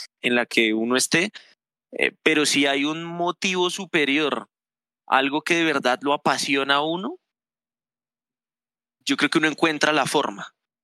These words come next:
Uno encuentra la forma y tiene la gasolina suficiente pa' seguir a pesar de los problemas y encontrar la solución y persistir y buscarle la comba al palo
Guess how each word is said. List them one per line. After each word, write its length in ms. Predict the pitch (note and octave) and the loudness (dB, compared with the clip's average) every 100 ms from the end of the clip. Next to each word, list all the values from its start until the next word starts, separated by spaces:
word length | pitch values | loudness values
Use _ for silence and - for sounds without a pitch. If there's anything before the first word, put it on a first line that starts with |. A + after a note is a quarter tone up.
| _ _ - | _ _ -6
Uno 180 | C#3 | -2
encuentra 440 | C#3+ - E3 D#3 D#3+ | -2 2 0 2 2
la 120 | D#3 | 2
forma 300 | C#3 C#3+ E3 | 0 0 0
y 40 | |
tiene 200 | D#3+ C3+ | 0 0
la 100 | C3+ | 2
gasolina 460 | D3 D3 C#3 B2 B2 | 0 0 0 0 -2
suficiente 520 | D3+ C#3 C3+ C3 D#3 | -2 -2 -2 -2 -4
pa' 200 | - C#3+ | 2 0
seguir 380 | - B2 A#2 C3 | 2 0 0 0
a 60 | C3+ | 2
pesar 340 | D3+ C3+ A#2 | 0 2 0
de 80 | B2 | 0
los 120 | C#3 | 0
problemas 460 | - C3 B2+ D3+ - - - _ _ | 0 0 2 0 -2 -10 -20 _ _
y 140 | D#3 | 0
encontrar 520 | D3 - C3+ B2 B2+ B2 | 0 0 -2 2 2 2
la 100 | C3 | 0
solución 600 | D3 D3 B2 C3 C#3 D3+ | 0 0 0 2 2 0
y 80 | D3 | 0
persistir 680 | C#3 B2 A#2 A2 - C3+ C#3+ | 0 2 0 -2 0 0 2
y 40 | |
buscarle 340 | D3 - B2 | 0 0 0
la 140 | B2+ C#3 | 2 -2
comba 300 | A#2+ A#2 B2 | -6 0 0
al 100 | B2+ | 2
palo 340 | C#3 C3+ C#3+ | 0 0 -2